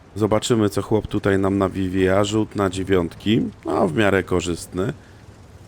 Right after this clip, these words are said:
E, pfu, co można powiedzieć więcej? Jak widzicie, staba, dosyłacz, turbina,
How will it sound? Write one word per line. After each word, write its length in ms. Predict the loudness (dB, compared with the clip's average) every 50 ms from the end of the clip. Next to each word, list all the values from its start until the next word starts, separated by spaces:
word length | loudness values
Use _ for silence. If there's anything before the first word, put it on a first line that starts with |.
| -20 -20 -20 -20 -20 -20 -20 -20 -20 -20 -20 -20 -20 -20 -20 -18 -6 -4
E, 760 | -2 0 2 2 2 2 2 2 2 2 2 2 2 2 0 -2
pfu, 720 | -4 -10 -12 -14 -8 -4 0 2 2 2 2 2 0 -2 -4 -2
co 120 | -2 0
można 360 | 2 2 0 0 0 -2 -4
powiedzieć 540 | -2 -2 -6 -2 -2 -2 -2 -2 -4 -6 -2
więcej? 600 | 0 2 2 2 0 -2 -4 -4 -4 -4 -6 -6 -8 -12 -18 -20 -20 -20 -20 -20 -20 -20 -20 -20 -20 -20 -20 -20 -20 -20 -20 -20 -20 -20 -20 -20 -20 -20 -20 -20 -20 -20 -20 -20 -20 -20 -20 -20 -20 -20 -20 -20 -20 -20 -20 -20 -20 -20 -20 -20 -20 -12 -2
Jak 240 | 0 2 2 2 0
widzicie, 680 | -2 -4 -4 -4 -4 -4 -6 -6 -4 0 2 4 4 4 4 4 4 4 4 2 2 0 -4 -8
staba, 680 | -14 -4 0 0 0 2 2 2 4 4 2 0 -2 -4 -8
dosyłacz, 920 | -4 -2 -2 -2 2 2 4 4 4 4 4 2 0 -2 -8 -10 -10 -6
turbina, 760 | -2 0 0 0 2 2 2 4 4 4 4 2 2 0